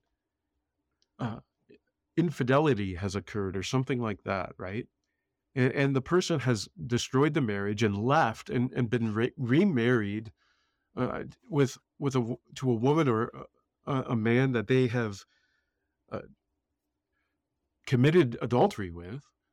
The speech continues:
and has, has not confessed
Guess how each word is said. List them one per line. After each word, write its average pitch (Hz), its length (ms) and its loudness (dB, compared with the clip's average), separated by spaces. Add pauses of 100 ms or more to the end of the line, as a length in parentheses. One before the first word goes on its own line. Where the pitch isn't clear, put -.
(380)
and 135 140 2
has, 120 280 2 (600)
has 143 240 -2
not 135 380 2 (180)
confessed 135 840 -2